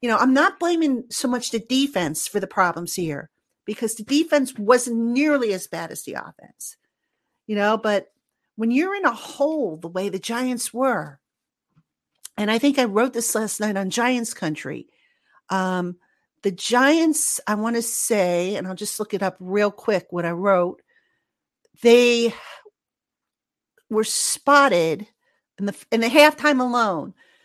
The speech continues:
twenty of the first twenty-six first half points scored by the Cowboys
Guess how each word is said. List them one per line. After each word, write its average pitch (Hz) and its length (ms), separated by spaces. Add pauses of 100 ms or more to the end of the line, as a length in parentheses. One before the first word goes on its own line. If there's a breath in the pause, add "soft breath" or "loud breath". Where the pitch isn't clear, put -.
(220 soft breath)
twenty 320 560
of 233 240
the 220 80
first 233 540 (200)
twenty-six 247 720 (160)
first 233 400
half 214 240 (120)
points 185 520 (100)
scored 208 460
by 196 140
the 180 100
Cowboys 208 720